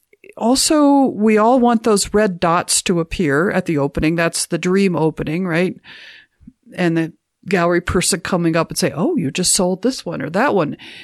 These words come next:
It absolutely does happen. And when it does, it does really make the night pretty special. <laughs>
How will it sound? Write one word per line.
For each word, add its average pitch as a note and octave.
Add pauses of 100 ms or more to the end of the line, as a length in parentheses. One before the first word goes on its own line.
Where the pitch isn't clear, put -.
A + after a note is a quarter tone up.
(140)
It B3+
absolutely C4
does A3
happen. D#3
And E3+
when G#3+
it D#3+
does, E3+
it G#3+
does G#3+
really A3
make F#3
the E3
night F3
pretty G3
special. -
<laughs> D#4+